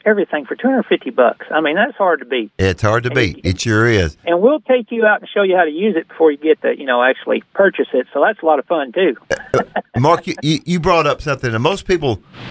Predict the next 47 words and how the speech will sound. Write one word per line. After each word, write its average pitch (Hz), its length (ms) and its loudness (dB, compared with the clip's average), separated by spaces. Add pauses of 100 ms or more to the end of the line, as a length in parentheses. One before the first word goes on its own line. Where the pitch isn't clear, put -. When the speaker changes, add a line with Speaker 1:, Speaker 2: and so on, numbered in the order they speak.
(200)
Speaker 2:
they 131 140 2
say, 135 200 -4
Oh, 202 220 2
that's - 400 -4 (240)
that's 143 220 -2
too 170 180 -2
difficult. 123 400 0
I 127 80 2
can't 123 280 -4
do 123 180 0
that. 85 260 0 (320)
Well, 120 120 2
I'm 220 120 -2
gonna 170 120 -2
tell 160 140 0
you, 135 80 0
if - 100 0
I 196 120 2
can 185 120 -4
do 175 120 0
it, 165 100 0
Speaker 1:
Absolutely. 160 60 0
Speaker 2:
anybody 143 320 0
can 110 100 -12
do 110 160 0
it. - 180 0 (280)
And, 120 260 2
and 127 300 0
it, 85 160 -2 (120)
Speaker 1:
It, - 220 2 (180)
Speaker 2:
it's, - 320 2 (120)
it's 135 340 -2
Speaker 1:
it 202 140 -2
can 202 140 -2
be 202 260 2
so 156 200 2
easy. 117 400 -10
Speaker 2:
It, 139 180 0
it, - 20 -4
Speaker 1:
It, 160 160 4
Speaker 2:
it - 100 -6
Speaker 1:
it's 139 160 0
Speaker 2:
really 127 120 4
Speaker 1:
like 127 100 2
Speaker 2:
is. 131 80 -2
Speaker 1:
anything 240 480 0
else. 226 160 4